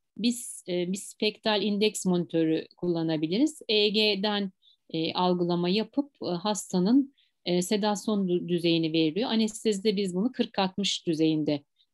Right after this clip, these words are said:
tutuyoruz ama sedasyonda seksen ile yüz arasında, e, olabilir. E, fakat kas gevşetici verilmeyen hastada bazen yanlış sonuçlar verebilir. O yüzden yoğunda, yoğun bakımdaki kullanımı biraz kısıtlı olmakta.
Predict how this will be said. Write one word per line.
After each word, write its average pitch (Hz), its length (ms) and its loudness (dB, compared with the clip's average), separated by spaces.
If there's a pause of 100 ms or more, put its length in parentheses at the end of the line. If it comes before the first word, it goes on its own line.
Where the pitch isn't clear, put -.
tutuyoruz 190 520 2
ama 240 380 2
sedasyonda 196 920 0 (240)
seksen 202 520 0
ile 214 80 4
yüz 220 260 4
arasında, 175 760 2 (340)
e, 170 380 -2 (260)
olabilir. 202 760 4
E, 208 180 -4
fakat 247 360 -2
kas 247 240 0
gevşetici 240 520 0
verilmeyen 220 400 2
hastada 240 680 -2 (300)
bazen 226 280 0
yanlış 226 340 2
sonuçlar 240 600 0
verebilir. 180 340 2
O 190 100 2
yüzden 190 340 -2
yoğunda, 196 460 -2 (160)
yoğun 202 280 0
bakımdaki 170 560 -6
kullanımı 180 580 2 (480)
biraz 208 340 -2
kısıtlı 240 680 -2
olmakta. 160 680 0